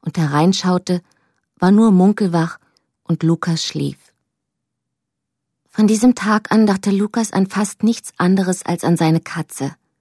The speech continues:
Munkel war ein besonderer Kater. Obwohl er nur miauen oder piepsen konnte, wenn er hungrig war,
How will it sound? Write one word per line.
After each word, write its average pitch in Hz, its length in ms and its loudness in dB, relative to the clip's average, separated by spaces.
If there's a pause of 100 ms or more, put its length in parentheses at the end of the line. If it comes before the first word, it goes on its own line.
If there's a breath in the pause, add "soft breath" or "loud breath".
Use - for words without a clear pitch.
(1200)
Munkel 240 420 4
war 185 160 2
ein 170 160 4
besonderer 170 540 0
Kater. - 500 -10 (1300)
Obwohl 220 300 0
er 214 100 2
nur 196 120 4
miauen 170 520 4
oder 135 160 0
piepsen - 420 -6
konnte, 151 300 0
wenn 151 100 0
er 151 140 -2
hungrig 160 400 0
war, 180 200 2